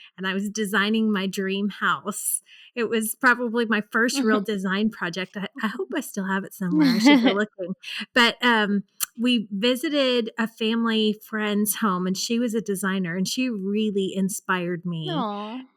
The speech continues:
Speaker 1: And, um, she would tell me stories about her bargains and where she would find
Speaker 2: Hmm.
Speaker 1: stuff at auction and garage sales and how she would fix stuff up. And so it really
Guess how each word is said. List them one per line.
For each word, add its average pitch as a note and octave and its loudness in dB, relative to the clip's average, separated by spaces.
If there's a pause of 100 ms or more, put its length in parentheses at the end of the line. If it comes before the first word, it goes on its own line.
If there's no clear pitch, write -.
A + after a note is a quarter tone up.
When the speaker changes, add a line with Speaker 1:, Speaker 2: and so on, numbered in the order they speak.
(220)
Speaker 1:
And, G#3+ 0
um, G3 0
she B3+ -2
would C#4+ -2
tell - -4
me A3 2
stories C#4+ 2
about G3 0
her A3+ 0
bargains F3+ -2 (280)
and G#3+ -2
where G3+ 0
she - -2
would G#3 2
find A#3 4
Speaker 2:
Hmm. C#4+ 0
Speaker 1:
stuff G#3 -2
at - -10 (100)
auction G#3+ 0
and D3+ -8 (320)
garage B3+ 6
sales A3+ 4
and F#3+ -4
how G3 -2
she - -8
would D#3+ -12
fix - -6
stuff A#3+ -2
up. G#3+ 4
And G#3+ -2
so A#3 -4
it G3+ -6
really A3+ 2